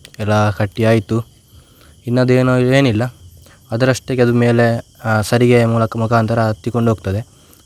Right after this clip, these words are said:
ಹತ್ತಿಕೊಂಡು ಹೋಗುದಂತೇಳಿ ನಾವು ಅದನ್ನ ಮತ್ತೆ ಮತ್ತೆ ಅದನ್ನ ಅದಕ್ಕೆ ಸುತ್ತಿ ಸುತ್ತಿ ಕೊಡ್ತಾ ಇರ್ಬೇಕಾಗ್ತದೆ ಮೇಲೆವರೆಗೆ. ಆ, ಮತ್ತೆ ಸೈಡಿಗೆ ಕೂಡ ನಾವು ಅದು ಮತ್ತೆ ಚಿಗುರ್ತದೆ ಸೈಡಿಗೆಲ್ಲ. So, ಅದನ್ನೆಲ್ಲ ಸೈಡಿಗೆ ನಾವು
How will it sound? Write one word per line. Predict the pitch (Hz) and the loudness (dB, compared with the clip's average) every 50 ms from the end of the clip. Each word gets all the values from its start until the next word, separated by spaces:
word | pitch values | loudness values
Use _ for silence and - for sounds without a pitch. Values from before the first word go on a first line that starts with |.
| - - | -12 -10
ಹತ್ತಿಕೊಂಡು | 104 - 120 120 131 131 131 | -8 -6 -4 -2 0 2 2
ಹೋಗುದಂತೇಳಿ | 131 135 135 131 131 139 139 135 | 2 2 2 0 0 -2 -2 0
ನಾವು | 131 127 127 | 0 0 0
ಅದನ್ನ | 127 123 123 123 123 123 120 113 - - - - _ _ _ _ _ _ _ _ _ - - - - | 0 0 0 0 0 -2 -2 -4 -8 -14 -20 -20 _ _ _ _ _ _ _ _ _ -20 -20 -14 -8
ಮತ್ತೆ | 123 120 120 - | -8 -6 -4 -2
ಮತ್ತೆ | 127 123 120 123 123 | -2 -2 0 0 2
ಅದನ್ನ | 120 120 120 120 | 2 2 2 2
ಅದಕ್ಕೆ | 120 117 117 113 - 117 | 2 0 0 -2 -4 -6
ಸುತ್ತಿ | - - 123 - 127 120 | -6 -6 -4 -2 -2 -2
ಸುತ್ತಿ | 120 117 - 123 | -2 -4 -4 -2
ಕೊಡ್ತಾ | 123 120 - - 127 | -2 -2 0 0 -2
ಇರ್ಬೇಕಾಗ್ತದೆ | 120 113 98 98 95 - 92 - - 98 | 0 0 -2 -2 -4 -6 -8 -8 -6 -4
ಮೇಲೆವರೆಗೆ. | 104 107 107 107 107 101 95 98 98 117 - _ _ - - - _ _ _ _ _ _ _ _ _ - - - _ - - - - - _ - | -2 0 0 0 0 0 0 -2 -4 -6 -8 _ _ -20 -20 -20 _ _ _ _ _ _ _ _ _ -20 -20 -20 _ -20 -20 -20 -20 -20 _ -6
ಆ, | - 117 | -2 0
ಮತ್ತೆ | 117 120 127 123 - - 131 123 120 120 117 117 | 2 2 2 0 -2 -4 -2 0 0 0 0 -2
ಸೈಡಿಗೆ | 113 - 147 151 147 143 139 139 | -2 0 2 2 2 4 2 0
ಕೂಡ | 127 - 139 131 | 0 -2 -2 -2
ನಾವು | 131 131 127 127 123 120 117 117 | -2 0 0 0 0 -2 -2 -4
ಅದು | - - 127 117 120 120 117 | -6 -6 -4 -2 0 0 2
ಮತ್ತೆ | 113 123 135 - - - | 2 0 0 -2 -4 -10
ಚಿಗುರ್ತದೆ | 127 - 135 123 131 127 - 117 104 110 | -8 -6 -6 -4 -4 -4 -4 -4 -4 -2
ಸೈಡಿಗೆಲ್ಲ. | 101 - 110 113 113 117 107 104 98 98 104 | 0 0 2 2 0 0 0 -2 -2 -4 -6
So, | 123 - _ _ _ _ - - 135 | -8 -10 _ _ _ _ -10 -8 -6
ಅದನ್ನೆಲ್ಲ | 131 131 131 127 127 131 147 | -4 -2 -2 -2 -2 -2 -4
ಸೈಡಿಗೆ | - - - - - - 135 135 127 123 120 | -6 -8 -14 -12 -4 0 0 2 2 2 0
ನಾವು | 117 117 113 120 127 | 0 0 0 -2 -4